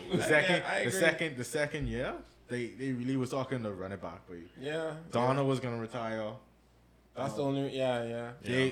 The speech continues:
Speaker 1: the only reason why that team is what it is now is 'cause they was like, you know, they could run it back.
Speaker 3: They don't even have an O-line.
Speaker 2: <laughs>
Speaker 1: So, like, if they, if they had enough, if they had enough wherewithal to do it, like, Stafford and just Stafford ain't, ain't no push for them to come back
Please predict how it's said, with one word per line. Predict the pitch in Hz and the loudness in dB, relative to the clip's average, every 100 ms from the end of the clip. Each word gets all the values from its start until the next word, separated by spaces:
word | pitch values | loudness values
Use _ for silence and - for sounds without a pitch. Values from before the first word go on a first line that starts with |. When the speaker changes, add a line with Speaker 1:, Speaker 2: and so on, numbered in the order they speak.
| 127 | 0
Speaker 1:
the | 127 | -4
only | 117 143 160 | -2 0 0
reason | 147 156 131 | -2 -4 -2
why | 117 120 | -2 -2
that | 131 | -2
team | 139 131 131 117 - | -2 0 -2 -6 -10
is | 107 117 110 | -4 -4 -2
what | 113 | -4
it | 104 | -2
is | 113 101 | -4 -2
now | 101 117 123 | -2 0 0
is | - | -2
'cause | 104 | -6
they | 104 | -4
was | 104 98 | -4 -4
like, | 95 | -8
you | 95 | -6
know, | 95 | -6
they | 98 | -4
could | 95 | -6
run | 87 85 | -6 -8
it | 87 | -10
back. | - - - - - _ _ _ _ _ - - - _ - - - | -12 -14 -16 -20 -20 _ _ _ _ _ -20 -20 -20 _ -20 -20 -10
Speaker 3:
They | 92 | -6
don't | 104 | -6
even | 101 | -4
have | 104 | -6
an | 92 | -6
O-line. | 80 87 87 95 - - - _ - | -8 -8 -10 -12 -16 -20 -20 _ -6
Speaker 2:
<laughs> | 139 - 190 - - 285 - - _ | -6 -2 -2 -2 -10 -12 -14 -20 _
Speaker 1:
So, | - 104 | -12 -10
like, | 98 | -8
if | 98 107 | -8 -6
they, | 120 127 120 | -6 -8 -12
if | 113 | -10
they | 131 | -8
had | 127 | -8
enough, | 110 110 113 - | -8 -8 -10 -12
if | 117 | -12
they | 113 | -6
had | 131 117 | -6 -4
enough | 101 95 104 | -6 -8 -8
wherewithal | 101 98 104 107 104 104 | -4 -2 -2 -2 -2 -2
to | 104 | -4
do | 95 127 | -8 -8
it, | 165 | -8
like, | 143 143 - - - | -10 -10 -18 -20 -16
Stafford | - 175 175 170 | -6 -4 -2 -4
and | 135 | -4
just | 135 139 | -4 -6
Stafford | 147 156 151 | -8 -6 -6
ain't, | 135 135 127 - - 123 | -6 -6 -10 -16 -18 -12
ain't | 156 151 | -10 -8
no | |
push | 143 135 - | -10 -10 -10
for | |
them | 143 | -10
to | 127 | -8
come | 127 107 | -8 -6
back | 107 | -8